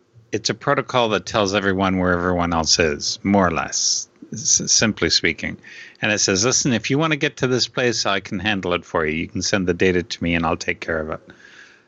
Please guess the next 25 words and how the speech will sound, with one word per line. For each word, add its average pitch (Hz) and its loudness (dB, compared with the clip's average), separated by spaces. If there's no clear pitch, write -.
Unfortunately, 123 -2
some 127 -2
of 127 0
that 120 0
information 110 0
got 98 2
out 104 -2
and 92 0
it 95 -2
was 85 -4
incorrect. 92 -2
And, 87 -2
um, 85 0
other 90 2
people 90 0
passed - -4
it 101 0
on 127 2
and 90 -2
kept - -6
passing 117 -2
it 110 0
on. 110 2
And, 92 0
well, 87 2